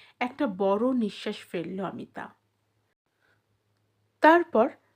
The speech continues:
হাতের বটুয়াটা থেকে টেনে বার করল বহুবার পাঠানো সেই চিঠিখানা।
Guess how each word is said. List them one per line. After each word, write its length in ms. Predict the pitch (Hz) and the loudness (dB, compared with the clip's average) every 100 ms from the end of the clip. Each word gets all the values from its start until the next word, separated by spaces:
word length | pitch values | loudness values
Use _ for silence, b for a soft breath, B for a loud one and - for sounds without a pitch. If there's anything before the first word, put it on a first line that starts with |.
| _ | _
হাতের 500 | - 202 180 - 285 330 | -6 -6 -2 0 2 2
বটুয়াটা 680 | 233 220 220 226 233 233 254 | 2 2 0 2 2 2 -4
থেকে 340 | - 247 - 311 240 _ | -4 -6 -4 -8 -8 _
টেনে 320 | - 254 254 277 | 0 2 4 2
বার 240 | 226 220 226 | 2 -2 -4
করল 380 | - 262 220 190 247 b b b - | -2 -2 0 -4 -8 b b b 2
বহুবার 840 | 247 247 294 233 214 220 240 254 254 | 4 4 0 0 4 4 4 2 0
পাঠানো 500 | 214 190 - 226 285 262 - | 0 -2 -2 -4 -2 -4 -8
সেই 240 | - 208 | -6 -6
চিঠিখানা। 680 | - - - - - - | -6 -12 -14 -18 -18 -16